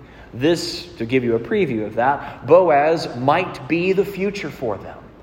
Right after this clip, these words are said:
He could be somebody that could marry into the family and provide income for them. And we set up who this person is, that he is a worthy man of this same clan,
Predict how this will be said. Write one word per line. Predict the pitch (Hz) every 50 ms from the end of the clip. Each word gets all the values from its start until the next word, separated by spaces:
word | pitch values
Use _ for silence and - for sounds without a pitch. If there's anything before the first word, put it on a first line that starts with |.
| - - - -
He | - 156 202
could | - 208 170 160
be | 180 180
somebody | 170 - 185 180 185 165 127 131 135
that | 135 135 131 -
could | 156 139 131 -
marry | 120 143 165 175 175 170 165 165
into | 160 165 170 180 185 180 151 147
the | 139 143
family | 139 - 165 175 175 156 127 120 123 120 123 - - -
and | 151 170 160
provide | - 190 185 - 180 170 170 170 170 170 170 - -
income | 202 220 233 226 190 - - 107 110 123 139 143 - -
for | - - 294 311 311 269
them. | - - 82 - - - - - - - - - - - - - - - - - - - - - - - - - - - - - - - - -
And | 151 160 170
we | 175 180
set | 175 - - 254 233
up | 196 196 185 - - -
who | 202 202 202 208
this | 180 180 190 190
person | - - 160 156 151 - 175 180
is, | 202 175 127 - 113 - - - - - - -
that | - 156 151
he | 156 - - 202 202 185
is | 175 160 -
a | - - 156 156 147
worthy | 131 135 147 175 190 202 208 202 196 190 190
man | 175 165 151 143 131 120 113 110 110
of | 113 113 117
this | 127 131 127 - - - - -
same | - - - 143 143 139 135 131 131
clan, | - - - 131 120 101 95 92 92 - -